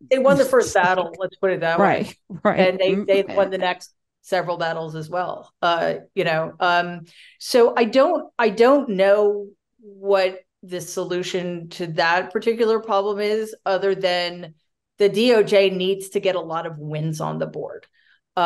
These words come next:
Speaker 1: and then maybe through the,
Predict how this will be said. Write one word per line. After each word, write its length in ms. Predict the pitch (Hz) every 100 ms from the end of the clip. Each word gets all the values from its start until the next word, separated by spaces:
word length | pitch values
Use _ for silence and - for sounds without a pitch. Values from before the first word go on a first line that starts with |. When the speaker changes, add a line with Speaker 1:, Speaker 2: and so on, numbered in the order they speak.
| 165 160 160 170 -
Speaker 1:
and 300 | 185 175 175 -
then 380 | 175 180 170 165
maybe 800 | 175 196 220 202 170 165 165 160 _ _ - -
through 760 | 196 185 180 175 170 165 170 196
the, 460 | 180 170 170 175